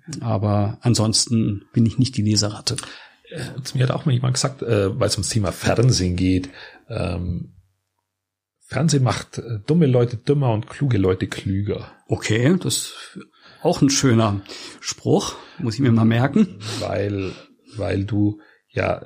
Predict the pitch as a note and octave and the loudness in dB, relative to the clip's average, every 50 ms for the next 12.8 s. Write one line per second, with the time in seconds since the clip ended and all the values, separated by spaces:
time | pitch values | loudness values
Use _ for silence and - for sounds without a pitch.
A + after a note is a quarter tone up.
0 | - - _ - G#2+ - - - A#2 A2+ A#2+ A2 A2+ A2 F#2 - - A#2+ G#2+ - | -16 -14 _ -8 -8 -6 -4 -2 0 0 0 2 0 0 -2 0 0 -2 -2 0
1 | - - - G#2+ G#2+ G#2+ G#2 G#2 A2 A2 - - - - _ - - G2+ - - | -2 -2 0 2 4 4 6 4 4 2 0 -4 -8 -12 _ -8 -6 -4 -2 2
2 | A#2 A2+ A2+ G#2+ G#2+ A2 A#2+ - - - - - - - _ - F#2 F#2 - G2+ | 2 4 4 6 6 4 4 2 0 -4 -12 -20 -20 -12 _ -8 -6 -6 -6 -6
3 | - - - G2 G2+ A2 B2 B2+ B2+ - - - - - - _ _ - - G#2 | -6 -4 -2 0 2 4 4 4 2 0 -4 -10 -12 -16 -18 _ _ -4 -2 0
4 | G2+ G#2 G#2 G#2 G2+ G2 F#2+ F#2+ - - G2 - G2+ G2+ G2 F#2+ - F#2+ G#2 G2+ | 2 2 2 2 2 2 0 0 0 -2 -2 0 0 -2 -2 -2 -2 -2 -2 -2
5 | F#2+ - - F#2+ F#2 F#2 F#2 C3 B2+ - - - G2+ A2 A2+ G#2+ G#2 F#2 F#2 E2+ | -2 -2 -4 -4 -4 -4 -6 -8 -8 -10 -10 -6 -2 0 0 0 0 0 -2 -2
6 | - G2+ G#2+ B2 A#2 - G#2+ G#2+ G#2 G2 G2 G2+ - - F#2+ G#2 A2+ G#2+ - - | -2 0 0 0 0 0 0 0 0 0 -2 -2 -2 -2 -2 0 0 -2 -4 -6
7 | - - - G#2 G2 A#2 A#2+ A#2+ C3 B2 B2+ B2+ B2+ B2 A#2 A#2+ A#2 A#2 A2+ A2+ | -8 -6 -2 0 0 2 2 2 2 4 4 4 4 4 4 4 4 6 6 6
8 | A#2+ C3+ D3 C#3+ C#3+ - - - - - - - A#2+ G#2+ G2+ - G#2+ - - G#2 | 6 4 2 2 -2 -4 -4 -4 -4 -6 -4 0 0 0 0 0 -2 -2 -2 -4
9 | G2+ G2+ - - G2+ G2 G2 F#2+ F#2 G2 G2+ G2 F#2 F#2+ A#2 B2 B2 B2+ - A#2 | -4 -2 -2 -4 -4 -2 -4 -6 -6 -8 -8 -8 -4 0 2 2 2 2 0 0
10 | G#2+ G2 G2 G#2 A2+ A2+ - G#2+ - - G2 A2 G#2+ - F2+ G2+ G#2 - - G2 | 0 0 0 2 2 2 0 0 -2 0 0 0 0 0 0 0 0 -2 -2 0
11 | G2+ A#2 A#2+ C#3 C3 B2+ B2 A2+ - A2 G#2 F#2+ G2+ G2+ G#2 G#2 - - G#2+ G2 | 0 2 2 4 4 4 4 2 0 -2 -2 0 0 0 -2 -2 -2 -2 -4 -4
12 | - G#2 F#2 - G2+ G2+ G#2 A#2+ B2+ - - C#3 C3+ B2+ C3 | -2 -4 -6 -6 -4 -2 -2 -2 -2 -2 0 2 2 2 0